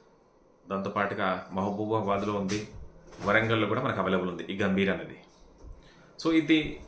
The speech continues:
ఇది ఎట్లా అంటే రెండు రకాలుగా వాడుకోవచ్చు. మనము ఎట్లా అంటే నీళ్ళ పదను పెట్టేసుకొని కింద చల్లుకున్నాం అనుకోండి,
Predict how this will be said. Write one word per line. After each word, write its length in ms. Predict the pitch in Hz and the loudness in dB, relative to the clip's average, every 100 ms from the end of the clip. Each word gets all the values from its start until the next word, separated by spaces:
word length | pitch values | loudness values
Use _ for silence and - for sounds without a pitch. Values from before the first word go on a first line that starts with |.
| - - - 131 | -16 -10 -4 0
ఇది 140 | 123 | 2
ఎట్లా 220 | 117 143 | 4 4
అంటే 420 | 131 143 131 127 110 | 4 2 2 0 0
రెండు 240 | 113 135 | 2 6
రకాలుగా 280 | 135 - 127 | 8 8 6
వాడుకోవచ్చు. 640 | 110 95 87 - - - - - | 2 2 -2 -4 -8 -10 -16 -8
మనము 540 | 104 113 107 101 98 - - - | -4 -2 -4 -6 -10 -16 -10 -4
ఎట్లా 200 | 101 127 | 2 4
అంటే 420 | 120 139 131 - - - - - - - | 4 2 0 -6 -16 -20 -20 -20 -20 -4
నీళ్ళ 220 | 104 135 143 | 2 2 4
పదను 260 | 131 127 | 2 2
పెట్టేసుకొని 760 | 120 117 120 - 127 123 170 - - | 0 2 2 0 0 -2 -2 -6 -2
కింద 140 | 117 | 0
చల్లుకున్నాం 480 | 123 117 117 123 113 | 2 2 2 2 2
అనుకోండి, 420 | 101 101 98 156 | 2 0 0 -2